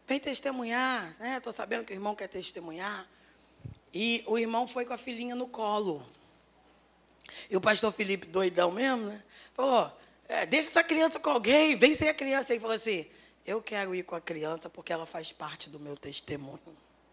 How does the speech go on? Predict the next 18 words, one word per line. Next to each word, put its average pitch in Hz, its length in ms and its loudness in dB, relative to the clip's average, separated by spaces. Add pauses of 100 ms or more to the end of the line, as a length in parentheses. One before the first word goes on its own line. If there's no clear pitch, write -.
(720)
E 151 100 -4
quando 214 260 2
ele 214 160 -2
foi 214 220 0
também 175 360 2
pegar 160 360 2
o 156 100 -2
envelope 147 540 -4
lá 147 180 -4
naquele 143 300 -10
dia, 165 440 2 (360)
ele 147 140 -2
foi 156 180 -4
com - 80 -2
a - 40 -6
criança 226 380 -4
no - 60 -12
colo. - 340 0